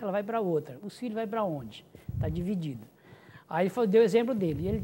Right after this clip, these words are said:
tinha umas três ou quatro faculdades, e a esposa dele não tinha nem a quarta série, né?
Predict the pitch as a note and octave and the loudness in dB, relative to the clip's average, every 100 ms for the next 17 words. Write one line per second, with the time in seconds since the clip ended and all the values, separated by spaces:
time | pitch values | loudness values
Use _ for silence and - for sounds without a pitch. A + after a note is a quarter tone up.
0 | - - A#3 G#3 - A3 A3+ C4 A#3+ A3 | -2 0 -2 -2 -4 0 2 2 2 0
1 | - A#3 B3+ F#3+ E3 C3+ D3+ F#3 - F#3+ | -2 -4 -2 0 0 -2 -4 -6 -4 -2
2 | G3+ F3+ G#3 A3+ G3 A3+ G#3 B3 C4+ A3 | -2 0 0 0 -4 -4 -4 -4 -6 -4
3 | A#3+ A#3 B3+ - D3 B2 D3 G#3+ | -4 -4 -6 -4 -4 -4 -6 -6